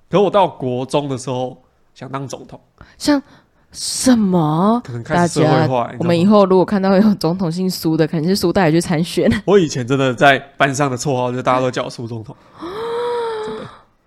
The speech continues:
Speaker 2: 什么？你这样想当总统？
Speaker 1: 因为那时候就好像有大家要轮流上台分享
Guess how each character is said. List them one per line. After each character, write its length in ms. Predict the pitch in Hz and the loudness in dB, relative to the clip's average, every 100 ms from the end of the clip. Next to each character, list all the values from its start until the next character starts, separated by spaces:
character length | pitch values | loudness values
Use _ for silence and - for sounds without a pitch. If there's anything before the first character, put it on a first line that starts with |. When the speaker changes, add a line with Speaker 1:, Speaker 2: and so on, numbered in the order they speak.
| _ _ _ _ | _ _ _ _
Speaker 2:
什 340 | - - 349 | -10 -4 -2
么？ 380 | 285 277 285 359 | -2 -2 -2 -2
你 140 | 415 359 | -2 -4
这 100 | 466 | -4
样 80 | 415 | -4
想 180 | 330 | -6
当 160 | 302 - | -4 -2
总 20 | |
统？ 0 | |
Speaker 1:
因 0 | |
为 80 | 247 | -2
那 80 | 185 | 0
时 60 | |
候 100 | 208 | 0
就 300 | 202 220 285 | 0 0 -2
好 140 | 208 147 | -4 -6
像 200 | 240 190 | -6 -4
有 440 | 127 117 110 107 - | -6 -8 -10 -14 -12
大 160 | - 185 | -6 -6
家 380 | - 180 175 175 - - | -4 -2 -2 -4 -12 -10
要 160 | 180 151 | -6 -4
轮 220 | 127 135 | -4 -4
流 140 | 123 | -4
上 180 | 123 139 | -4 -6
台 160 | 127 120 | -8 -12
分 180 | 120 | -12
享 200 | 113 - | -12 -12